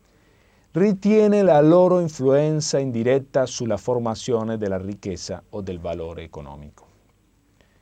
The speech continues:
La dottrina, sostiene Rosmini, la verità e la virtù sono certo più che la ricchezza materiale,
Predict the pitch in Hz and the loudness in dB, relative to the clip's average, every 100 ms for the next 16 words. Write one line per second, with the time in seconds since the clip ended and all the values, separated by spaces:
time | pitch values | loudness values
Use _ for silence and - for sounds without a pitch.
0 | _ _ _ _ - 117 123 151 - 214 | _ _ _ _ -4 0 2 2 2 4
1 | 208 170 170 180 180 - _ _ - 98 | 4 4 2 0 -4 -8 _ _ -14 -12
2 | - 101 107 143 156 180 175 160 160 - | -10 -8 -2 -2 -2 -4 -4 -4 -6 -10
3 | _ _ _ _ 120 127 123 135 135 151 | _ _ _ _ -2 0 2 2 2 0
4 | - 196 185 185 - _ _ _ _ _ | 2 2 2 -4 -16 _ _ _ _ _
5 | _ _ _ _ _ _ 117 123 156 175 | _ _ _ _ _ _ -4 2 2 4
6 | 190 175 240 240 - _ _ _ _ _ | 0 0 -4 -4 -10 _ _ _ _ _
7 | _ _ _ - 214 220 208 - 190 190 | _ _ _ -2 0 2 0 2 4 4
8 | 170 - 170 - 156 180 180 165 - 143 | 2 0 0 0 0 2 2 -2 -2 2
9 | 123 113 104 127 - 120 101 90 80 - | 2 0 -4 -8 -6 -6 -8 -10 -12 -16
10 | - | -20